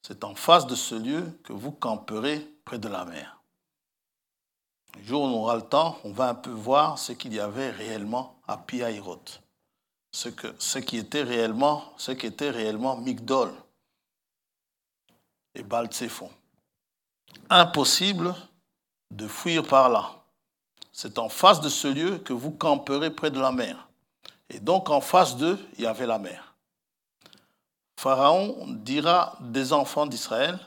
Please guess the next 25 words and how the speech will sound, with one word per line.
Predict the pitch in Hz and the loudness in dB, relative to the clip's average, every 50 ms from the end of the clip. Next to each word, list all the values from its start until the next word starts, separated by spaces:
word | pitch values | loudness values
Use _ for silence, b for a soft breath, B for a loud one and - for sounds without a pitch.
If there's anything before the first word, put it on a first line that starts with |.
| _ _ _ _ _ _ _ - | _ _ _ _ _ _ _ -10
Ils | 131 127 | -8 -6
sont | 123 - 175 185 185 185 | -4 -2 -2 -2 -2 0
égarés | 165 147 131 131 143 147 139 160 170 | 0 0 6 8 10 10 10 8 8
dans | 165 151 147 | 8 8 6
le | 147 143 139 - | 6 6 2 2
pays, | - 139 143 160 143 120 - - _ _ _ _ _ _ _ _ _ _ | 2 0 2 0 -2 -8 -12 -18 _ _ _ _ _ _ _ _ _ _
parce | - 110 - - | -14 -12 -10 -10
qu'il | - 113 104 | -10 -10 -10
n'y | 104 | -8
a | 101 95 | -10 -10
plus | 95 - - 123 123 | -10 -10 -10 -8 -8
d'issue | 113 101 95 - - - 107 107 104 - _ _ | -8 -10 -10 -10 -10 -10 -12 -16 -18 -20 _ _
possible. » | - - - - - - - - - - - - - _ _ _ _ _ _ _ _ _ _ _ _ _ _ _ _ _ _ _ _ _ _ _ _ _ _ _ _ _ _ _ _ _ _ _ _ _ _ _ _ _ _ _ _ _ _ _ _ _ _ _ _ _ _ _ _ _ _ _ _ _ _ _ | -18 -16 -14 -14 -14 -14 -16 -20 -20 -20 -20 -20 -20 _ _ _ _ _ _ _ _ _ _ _ _ _ _ _ _ _ _ _ _ _ _ _ _ _ _ _ _ _ _ _ _ _ _ _ _ _ _ _ _ _ _ _ _ _ _ _ _ _ _ _ _ _ _ _ _ _ _ _ _ _ _ _
Pour | - 123 - | -12 -8 -6
ce | - - | -6 -4
qui | - 127 | -4 -4
est | 123 107 | -4 -4
de | 104 | -4
Pharaon, | 101 - - 107 92 - 92 101 117 143 165 175 - - - | -6 -6 -6 -4 -4 -2 -2 0 2 2 2 0 -2 -8 -14
il | - - 104 | -16 -14 -14
n'y | - | -14
a | - - | -14 -14
plus | - - 160 185 190 | -10 -6 -4 -4 -4
d'issue | 143 131 123 - - - - 151 | -4 -6 -6 -6 -4 -6 -6 -8
possible. | 143 - - 127 - - - - - - - | -10 -8 -8 -6 -6 -6 -8 -10 -12 -16 -20